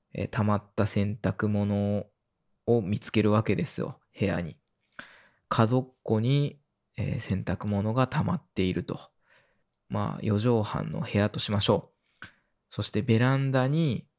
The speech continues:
えー、洗濯機が置いてあるんですね。まあ、一人暮らしですから、洗濯を入れるカゴとかないんですよ。なので基本部屋の角に溜めるスタイルなんですね。で、その男の子の基準としては、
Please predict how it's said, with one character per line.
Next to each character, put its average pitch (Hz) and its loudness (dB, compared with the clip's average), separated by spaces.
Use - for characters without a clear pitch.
え 92 -2
ー、 92 -2
洗 104 2
濯 98 2
機 135 2
が 127 6
置 92 2
い - -8
て - -6
あ 107 -6
る 104 -6
ん - -12
で - -16
す - -16
ね。 143 -4
ま - -2
あ、 - -
一 - -2
人 127 4
暮 139 4
ら 151 4
し - 0
で 98 0
す - -12
か - -8
ら、 101 0
洗 175 0
濯 170 2
を 156 4
入 139 2
れ 147 2
る 143 2
カ 139 0
ゴ 143 0
と 147 -2
か 92 2
な 117 2
い 113 0
ん 101 -2
で 175 -6
す - -12
よ。 - -20
な 165 0
の 135 2
で 101 -2
基 - -2
本 175 2
部 147 2
屋 165 2
の 165 0
角 156 4
に 90 -2
溜 180 -2
め 101 0
る - -4
ス - -12
タ 101 0
イ - -2
ル - -6
な - -8
ん - -10
で - -14
す - -10
ね。 113 -4
で、 131 4
そ 135 -4
の 156 2
男 202 -2
の 185 2
子 - -2
の 110 0
基 - -6
準 131 -2
と 127 2
し - -2
て 127 4
は、 104 6